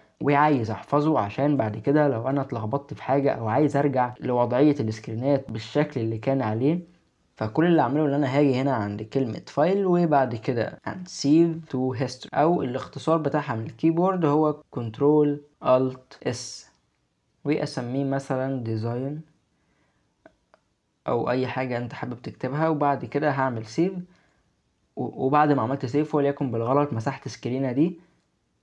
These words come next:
مثلا وعايز توصل للحالة اللي كنت عليها الأول، أو أرجع في الهيستوري للجزء اللي كنت مسمية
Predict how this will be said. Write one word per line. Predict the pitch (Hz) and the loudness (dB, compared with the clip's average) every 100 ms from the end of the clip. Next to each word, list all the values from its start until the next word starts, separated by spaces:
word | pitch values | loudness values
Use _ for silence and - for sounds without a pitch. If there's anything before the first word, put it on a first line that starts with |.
| _ - | _ -4
مثلا | 139 147 151 175 | -2 2 2 2
وعايز | 147 147 143 170 170 | 2 2 2 2 0
توصل | - 160 165 127 | 0 0 0 0
للحالة | 113 - 160 170 | 0 0 2 2
اللي | 139 | 0
كنت | 120 143 147 | 0 -2 0
عليها | 131 117 113 107 | -2 -2 -4 -6
الأول، | - 123 - 175 - | -6 -4 -6 -4 2
أو | 165 | 4
أرجع | 165 165 131 | 4 2 0
في | 113 | -2
الهيستوري | 110 151 170 165 156 | 0 -2 0 0 0
للجزء | 113 107 165 151 | 0 2 2 0
اللي | 113 | -4
كنت | 113 151 147 | -4 -4 -4
مسمية | 117 113 110 139 156 156 | -6 -4 -2 0 0 -2